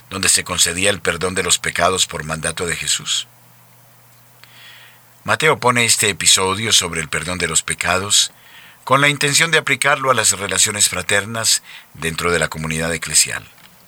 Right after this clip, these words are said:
En ella se tenía ya la práctica de perdonar los pecados por delegación de Jesús. Era esta una práctica que la sinagoga no compartía. El tema del perdón de los pecados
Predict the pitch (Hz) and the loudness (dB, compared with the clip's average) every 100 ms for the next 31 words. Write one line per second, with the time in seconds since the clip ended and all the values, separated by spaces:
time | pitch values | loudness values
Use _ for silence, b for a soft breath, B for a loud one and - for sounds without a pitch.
0 | - - - _ - B B B B - | -20 -20 -20 _ -20 B B B B -10
1 | 101 117 110 101 - - 82 92 92 92 | -2 0 2 2 2 0 -4 -2 0 0
2 | 92 85 98 - 90 80 80 76 76 73 | 0 0 -2 -2 -6 -4 -4 -6 -8 -6
3 | 80 80 76 - 73 80 87 92 90 B | -6 -2 -2 -2 -2 -2 0 2 0 B
4 | B B 92 90 92 87 87 101 95 90 | B B -8 -2 0 0 0 -2 -4 -2
5 | 87 - 65 - - - - _ _ _ | 0 0 -2 -4 -4 -8 -18 _ _ _
6 | _ _ B B B B B B - 170 | _ _ B B B B B B 0 2
7 | 180 165 - 143 135 127 110 135 139 - | 4 2 2 2 2 2 4 2 2 0
8 | 151 139 107 98 87 - 87 82 95 98 | 0 0 0 0 2 2 2 -2 -2 0
9 | 101 110 117 101 95 82 80 - - - | -2 -2 -4 -6 -6 -8 -8 -8 -12 -16
10 | - - _ _ _ _ - _ _ B | -20 -20 _ _ _ _ -20 _ _ B
11 | B B B B B - 131 127 185 175 | B B B B B -2 0 2 4 4
12 | 113 104 90 101 127 127 98 90 90 82 | 4 2 2 4 4 4 2 2 0 2
13 | 92 92 90 - - | 2 2 2 2 2